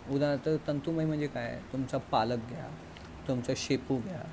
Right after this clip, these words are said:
की ज्याच्यामध्ये धाग्यासारख्या गोष्टी असतात, बरोबर? फायबर, बरोबर? मग ह्या खायच्या गरजेच्या आहेत का? तर आहे. का? ह्याच्यामुळे काय होतं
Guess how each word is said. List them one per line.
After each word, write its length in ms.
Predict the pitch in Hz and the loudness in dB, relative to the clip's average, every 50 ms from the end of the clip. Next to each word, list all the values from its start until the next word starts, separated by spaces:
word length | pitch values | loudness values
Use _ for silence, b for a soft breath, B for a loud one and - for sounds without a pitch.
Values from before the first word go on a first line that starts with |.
| - - - - - - - - | -12 -14 -14 -14 -14 -12 -6 -2
की 100 | 165 160 | 0 2
ज्याच्यामध्ये 420 | 156 160 156 - 170 170 170 180 | 2 2 0 0 0 0 2 2
धाग्यासारख्या 640 | 170 - 127 127 123 131 143 139 - 143 143 - 156 | 4 4 6 6 6 6 4 4 4 2 2 4 4
गोष्टी 280 | 151 139 - - - - | 4 2 2 0 -2 -4
असतात, 260 | 117 - - - - - - - - | -4 -6 -6 -10 -10 -10 -10 -8 -4
बरोबर? 280 | 117 123 156 160 151 - - - - - - - - - - - | 0 2 2 2 2 0 -2 -6 -12 -14 -14 -14 -14 -8 0 4
फायबर, 280 | 131 120 113 - - - - - - - - - - - - | 4 6 6 4 0 -4 -6 -8 -14 -14 -14 -14 -14 -12 -6
बरोबर? 300 | 120 127 143 175 165 135 - - - - - - - - - - - - | -2 2 4 4 4 4 2 -2 -8 -14 -14 -14 -14 -14 -14 -12 -8 -4
मग 220 | 139 151 180 196 175 156 - - | 0 2 2 2 2 0 -4 -8
ह्या 260 | - 139 123 156 175 170 | -6 -2 0 0 0 0
खायच्या 340 | - 170 160 160 160 - 165 | 0 2 2 2 4 4 4
गरजेच्या 380 | 170 165 151 160 156 165 170 | 4 4 4 4 2 4 4
आहेत 120 | 151 139 120 - - | 2 2 0 -2 -4
का? 80 | - 135 - | -6 -4 -4
तर 80 | - 170 | -4 -2
आहे. 200 | 175 156 131 - - - - - - - - - | -2 -2 -2 -4 -6 -10 -14 -14 -16 -14 -8 -2
का? 80 | 170 175 | 0 0
ह्याच्यामुळे 640 | 190 196 165 143 139 135 147 156 165 170 160 156 160 | 0 0 0 0 2 4 4 4 6 6 6 4 4
काय 200 | 160 - 151 156 | 4 4 4 4
होतं 320 | 139 120 - - - 185 | 4 2 0 -2 -2 -2